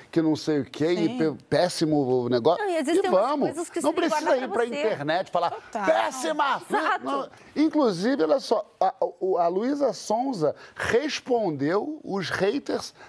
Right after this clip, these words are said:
Speaker 1: da Marina Sena. A gente tem até o tweet aí, não tem? Olha lá, ó. "Criamos uma nova geração de grandes nomes da música brasileira, mas, o que, mas vocês só conseguem é diminuir e se recusam a enxergar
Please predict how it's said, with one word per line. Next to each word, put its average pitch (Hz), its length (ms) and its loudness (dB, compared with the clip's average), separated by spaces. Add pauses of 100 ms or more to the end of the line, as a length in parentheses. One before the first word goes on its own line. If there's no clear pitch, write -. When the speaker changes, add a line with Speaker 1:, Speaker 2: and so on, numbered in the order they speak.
(100)
Speaker 1:
da 240 380 4
Marina 247 500 -2
Sena. 190 420 -2
A - 20 -4
gente 190 180 -8
tem 240 140 -4
até 240 180 -2
o 339 100 -8
tweet - 320 -6
aí, 151 160 0
não 135 120 -6
tem? 165 300 -2 (480)
Olha 175 120 4
lá, 170 120 4
ó. 117 180 -2 (760)
"Criamos 254 460 2
uma 233 160 -2
nova 214 200 0
geração 190 400 -2
de 180 100 -2
grandes 208 500 -2
nomes 170 340 -2
da 151 120 0
música 143 340 -4
brasileira, 127 560 -2 (260)
mas, 165 220 2
o 175 60 -2
que, - 180 -14
mas 160 180 -4
vocês 165 320 -2
só 185 140 0
conseguem 185 880 -2
é 185 80 2
diminuir 180 800 0 (220)
e 185 120 -2
se - 220 -6
recusam 226 920 0
a 196 80 0
enxergar 170 680 0